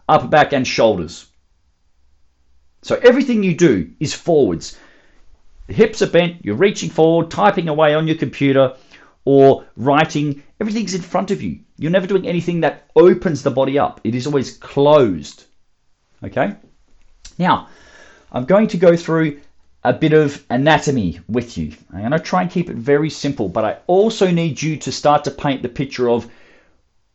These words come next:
what roles and responsibilities different parts of your body have. Okay? Because if,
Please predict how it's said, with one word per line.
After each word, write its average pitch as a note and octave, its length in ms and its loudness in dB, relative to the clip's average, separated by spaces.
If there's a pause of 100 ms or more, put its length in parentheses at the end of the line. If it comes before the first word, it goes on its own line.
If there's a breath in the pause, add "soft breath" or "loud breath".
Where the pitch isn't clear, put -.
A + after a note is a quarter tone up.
what E3 360 0
roles F3+ 300 6
and D3+ 100 -6
responsibilities B2 800 -2
different A#2+ 280 -8
parts A2 320 -4
of G2+ 80 -6
your G#2 100 -2
body F#2+ 460 -2 (400)
have. - 440 -4 (800)
Okay? A#2 400 -8
Because - 280 -8
if, - 240 -6